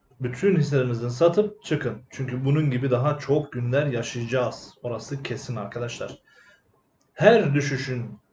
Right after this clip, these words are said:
ardından, daha doğrusu sağlıklı yükselişler için düşüşler şarttır. Her düşüşün ardından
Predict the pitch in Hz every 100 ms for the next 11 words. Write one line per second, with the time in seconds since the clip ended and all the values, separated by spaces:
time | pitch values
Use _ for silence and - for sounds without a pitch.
0 | - 131 120 120 113 127 175 180 - _
1 | - 127 156 156 151 143 120 139 127 143
2 | 143 190 175 - 139 139 165 147 175 190
3 | - _ 143 - 135 - 135 156 - _
4 | _ - 147 156 147 120 156 - - _
5 | - 170 180 135 123 120 - - 147 127
6 | 113 104 117 160 180